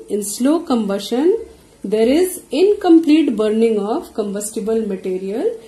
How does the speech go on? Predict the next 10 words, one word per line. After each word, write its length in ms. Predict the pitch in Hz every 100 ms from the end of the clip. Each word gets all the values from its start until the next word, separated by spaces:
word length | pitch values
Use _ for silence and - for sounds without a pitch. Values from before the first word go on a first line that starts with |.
| - -
That's 460 | 190 269 415 - 185
why 380 | 185 226 381 - -
what 200 | 285 359
happens? 520 | 403 415 254 - - - _ 208
Due 180 | 220 233
to 360 | 349 453 494 - - _
the 100 | 196
lack 460 | 185 185 254 427 -
of 220 | 392 392
oxygen, 800 | 311 - - 226 196 202 370